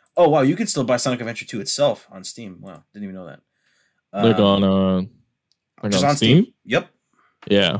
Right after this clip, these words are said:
Speaker 2: okay, that's cool.
Speaker 1: I know you could buy Sonic Adventure two Battle on, like, three sixty, you know, and P S three, but
Speaker 2: Shit, I'm about to put a, I'm about to fucking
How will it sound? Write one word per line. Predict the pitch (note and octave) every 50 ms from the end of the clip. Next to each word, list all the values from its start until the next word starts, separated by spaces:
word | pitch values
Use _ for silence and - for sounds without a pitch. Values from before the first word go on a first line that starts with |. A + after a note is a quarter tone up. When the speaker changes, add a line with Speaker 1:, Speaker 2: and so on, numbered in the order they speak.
| -
Speaker 2:
okay, | B2+ C#3 C#3+ - - - - A#2
that's | - C3+ D3 -
cool. | - C#3 B2+
Speaker 1:
I | - F#3+
know | A3+ C4
you | C#4 B3+ B3 -
could | - E3
buy | C#3+ E3 D#3
Sonic | C#3 D#3+ D#3 D3 C#3+
Adventure | C#3+ C#3 C3 B2 B2
two | - B2+ G2
Battle | F2 F#2+ F#2+ A2 B2+ B2 A2+ A2 G2+
on, | F#2+ F#2 F2+
like, | F#2 F2 -
three | - F2+
sixty, | F2 - F#2 F2 E2 - - F2 F2+ G2+ _ _ _ _ _ _ _ _ _
you | - -
know, | E2 D#2 D#2 - _ _ _ _ _ _ _ _ _ _ _ _ _ _ _ _ _
and | D#2 D#2 C#2+ D2+
P | D2 - D#2+
S | D2+ D2 -
three, | - D#2 D#2 D#2+ F2 _ _ _ _ _ _ _ _ _ _ - -
but | - G3 F#3 - F#3+
Speaker 2:
Shit, | F#3 - - - E3 D#3 C#3+
I'm | D#3 F3 F#3
about | D#3 B2+ G#2+ G2
to | F#2+
put | - _ - F#3 D3+
a, | A#2 G2+ G2 - -
I'm | - C#3+ D3 D3
about | D3+ C#3+ C3+ B2+
to | A#2+
fucking | A2+ - C3+ B2 B2 A#2 A2+ G#2